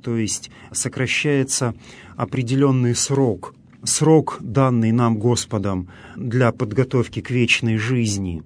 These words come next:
«Восстани, близ преддвериях судья есть».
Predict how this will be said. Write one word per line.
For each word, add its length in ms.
«Восстани, 1000
близ 640
преддвериях 1080
судья 760
есть». 680